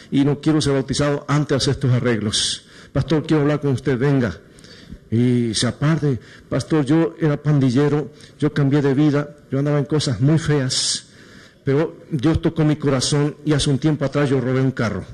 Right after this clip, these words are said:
Enseguida, red flag, you know, el pastor, "Ah, yo también perdí un carro", pensó. "Ah, pero sabe, eh, pastor, y, y, ah, déjame hacerte unas preguntas. ¿Cu-, cuándo lo robaste?", le pregunta el pastor.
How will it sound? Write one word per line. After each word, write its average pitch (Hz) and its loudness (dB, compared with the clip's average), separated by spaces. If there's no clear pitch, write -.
Enseguida, 110 0
red 110 -4
flag, 143 -2
you 127 -2
know, 139 0
el 135 -6
pastor, 135 -2
"Ah, 104 -4
yo 101 -6
también 110 -4
perdí 110 -4
un 110 -2
carro", 190 -2
pensó. 107 -4
"Ah, 147 -2
pero 139 0
sabe, 147 0
eh, 147 2
pastor, 156 0
y, 147 4
y, 139 0
ah, 214 -2
déjame 233 0
hacerte 226 0
unas 202 2
preguntas. 202 2
¿Cu-, 190 -2
cuándo 233 0
lo 185 2
robaste?", 127 -2
le 104 -10
pregunta 117 -2
el 113 -2
pastor. 113 -6